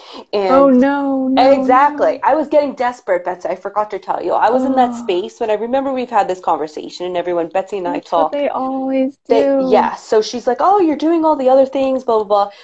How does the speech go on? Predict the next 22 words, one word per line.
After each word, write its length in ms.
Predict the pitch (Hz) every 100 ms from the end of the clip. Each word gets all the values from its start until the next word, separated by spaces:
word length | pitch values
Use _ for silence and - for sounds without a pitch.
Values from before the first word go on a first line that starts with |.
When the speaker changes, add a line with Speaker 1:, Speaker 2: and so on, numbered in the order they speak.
| _
Speaker 1:
So 160 | - 226
she 200 | 226 226
went 220 | 226 254
to 220 | 277 247 _ _
put 300 | 220 202 -
me 140 | 208 202
on 240 | 113 190
it, 240 | 170 190 175
right? 260 | 170 175
And 120 | 190
I 80 | 190
was 120 | 185
like, 140 | 190 -
"Okay, 320 | 180 139 135
I'm 140 | 196 262
at 100 | 269
my 120 | 220
wit's 300 | 175 175 -
end. 300 | 165 139 143 160
Let 140 | -
me 100 | 165
try." 400 | - - - -